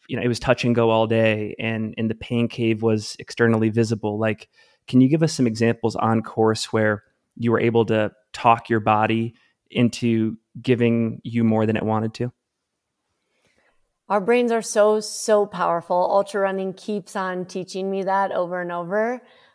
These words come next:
Speaker 2: Um, and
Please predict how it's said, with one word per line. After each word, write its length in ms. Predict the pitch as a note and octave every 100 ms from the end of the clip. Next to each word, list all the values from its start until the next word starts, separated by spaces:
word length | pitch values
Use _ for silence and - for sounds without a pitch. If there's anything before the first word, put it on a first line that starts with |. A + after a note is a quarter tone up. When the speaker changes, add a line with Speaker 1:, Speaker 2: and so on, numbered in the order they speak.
| -
Speaker 2:
Um, 640 | F#3 F#3 F3+ E3+ E3 E3 - _ _ _ _ _ _ _ _ _ _ _ -
and 760 | G3+ G3+ G3+ G3 G3 G3 G#3